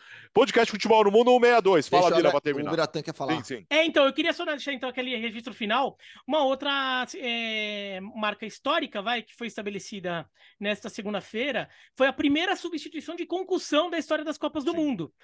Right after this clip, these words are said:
Speaker 3: né? Que o Alireza Beiranvand, o te-, o goleiro do Irã, é, teve um choque na cabeça e acabou substituindo pelo Seyed Hossein, Hosseini,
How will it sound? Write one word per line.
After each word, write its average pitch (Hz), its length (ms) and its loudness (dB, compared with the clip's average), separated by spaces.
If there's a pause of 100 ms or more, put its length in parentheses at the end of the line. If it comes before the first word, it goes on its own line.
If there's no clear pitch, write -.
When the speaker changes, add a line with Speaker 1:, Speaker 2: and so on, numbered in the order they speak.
(300)
Speaker 3:
né? 233 160 0
Que 240 120 -6
o 240 140 0
Alireza 233 500 -2
Beiranvand, 208 720 -6
o 202 60 -10
te-, 208 260 -4
o 214 280 -2
goleiro 202 520 -4 (240)
do 233 240 -2
Irã, 233 460 2 (320)
é, 208 300 -4
teve 240 260 -8
um 247 80 -2
choque 240 460 -2
na 220 100 -4
cabeça 262 480 -6
e 285 40 -8
acabou 269 220 -8
substituindo 247 600 -8
pelo 254 440 -4
Seyed 233 520 -6
Hossein, 233 600 -6 (400)
Hosseini, 247 640 -2